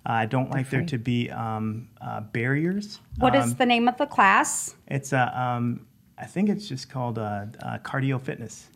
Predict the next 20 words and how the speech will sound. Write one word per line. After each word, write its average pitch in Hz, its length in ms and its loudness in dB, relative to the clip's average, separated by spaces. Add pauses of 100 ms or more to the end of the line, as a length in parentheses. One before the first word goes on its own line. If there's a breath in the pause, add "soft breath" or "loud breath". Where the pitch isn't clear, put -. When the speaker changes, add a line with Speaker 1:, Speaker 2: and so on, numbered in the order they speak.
Speaker 3:
Okay, 240 380 6
Speaker 1:
Cardio - 200 2
Speaker 3:
excellent. 170 280 4
Speaker 1:
fitness. - 320 0
Speaker 3:
And 240 120 6
it's 226 180 4
on 220 180 8
the 202 80 6
sixth - 340 -2
floor 381 420 8
or 190 120 8
what 208 160 6
Speaker 1:
On 135 80 6
the 131 80 4
Speaker 3:
floor? 202 160 4
Speaker 1:
sixth - 240 2
floor. 147 440 -2
Speaker 3:
Okay, 247 260 6
five 214 340 6
thirties. 233 680 4